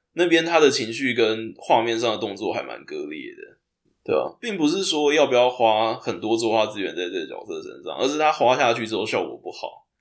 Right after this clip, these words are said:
花下去之后效果不好的地方有很多啊，像第一集就有非常多演出作画很用力，但是实际上的那个画面跟他故事中正在行进的那种对白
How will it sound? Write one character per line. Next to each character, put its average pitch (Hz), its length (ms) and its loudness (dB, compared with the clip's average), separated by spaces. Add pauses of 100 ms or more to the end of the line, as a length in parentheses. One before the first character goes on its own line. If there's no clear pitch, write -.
(840)
花 208 220 4
下 214 160 2
去 208 100 -8
之 180 80 -4
后 196 100 2
效 196 200 4
果 110 120 4
不 160 140 -8
好 95 240 -2
的 113 60 -6
地 120 100 -8
方 117 160 -4
有 104 80 -2
很 - 300 -8
多 73 260 -8
啊， - 160 -14 (400)
像 165 400 -2 (400)
第 156 180 -6
一 180 60 -6
集 101 300 -8
就 - 200 -2
有 110 240 0
非 131 140 -4
常 104 180 -2
多 107 440 -4 (380)
演 117 200 0
出 139 180 -2
作 151 240 2
画 135 240 6
很 113 220 0
用 113 260 -2
力， 101 200 -6
但 117 160 -2
是 104 500 -6 (340)
实 123 320 -2
际 160 180 -6
上 135 260 2
的 104 140 0
那 123 140 -2
个 107 80 2
画 101 320 0
面 107 200 -2
跟 110 160 -2
他 117 280 0
故 117 260 -8
事 117 240 -6
中 104 260 -6
正 113 200 -2
在 107 200 2
行 101 400 -4
进 101 240 -2
的 90 80 -6
那 - 20 -2
种 90 220 -8
对 104 200 0
白 55 280 -6